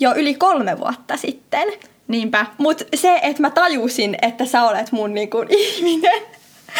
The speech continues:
Speaker 1: tai yksi mun näistä ihmisistä, niin siinä meni se kaksi ja puoli vuotta.
Speaker 2: Siinä meni se aika ja niinku jotenkin se vaan, että meidän semmoinen tietynlainen kasvu on tapahtunut jotenkin samaan aikaan. Me
Speaker 1: Joo.
Speaker 2: ollaan kasvettu tämmöisiksi ihmisiksi ja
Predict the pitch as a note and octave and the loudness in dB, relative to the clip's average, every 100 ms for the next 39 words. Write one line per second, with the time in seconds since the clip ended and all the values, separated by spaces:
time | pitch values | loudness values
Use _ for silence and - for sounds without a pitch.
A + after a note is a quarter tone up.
0 | - A#4 - E4 C#4+ A#4 A4 D4 B3+ C4 | -2 0 0 2 4 2 2 0 2 2
1 | C#4+ - F4 D4 A#3 A#3+ A#3 C#4 C#5 A#4 | 0 0 2 2 2 0 0 -2 -2 0
2 | D4 A4+ E4+ C#4+ C4+ C4 - - - - | 0 2 0 2 0 0 -10 -18 -20 -2
3 | - D4+ C4+ B3 A3 E3+ - - C4 - | -2 0 -2 0 0 0 -2 -4 -2 -4
4 | C#4 - _ - D4 D#4+ F4+ D4 A#3+ G#3+ | -4 -8 _ -6 -4 -2 -2 -2 0 2
5 | A#3+ A3 F#3 F3 F#3 F#3 F#3+ A3+ C4+ B3 | 2 2 0 0 2 0 -2 -2 -2 -2
6 | G3+ G3+ C4+ B3 A#3 A#3 G#3 - - A#3+ | -2 -2 -2 0 2 2 0 -6 -4 -2
7 | A3+ A3 G#3+ A3 G#3+ B3+ G#3+ G3 F#3+ F#3+ | 0 -2 -2 -2 -2 0 0 0 -2 -2
8 | F#3+ A3 - - C#3+ D#3 F3+ - D3+ - | -2 -2 -2 -4 -4 0 -2 -2 -4 -4
9 | D3+ E3 F3+ F3 - G3 F#3+ C#3 G#2+ - | -6 -4 -4 -4 -2 -2 -2 -2 -2 -2
10 | - D3 D#3 F#3+ A3 A#3+ A3+ - G3 F#3+ | -2 -4 0 0 0 2 0 0 -4 -4
11 | F3+ - F#3+ F3 F3 E3+ F3+ F#3+ D#3+ E3 | -4 -2 -2 -2 -6 -6 -6 -6 -6 -6
12 | - F3 | -4 -4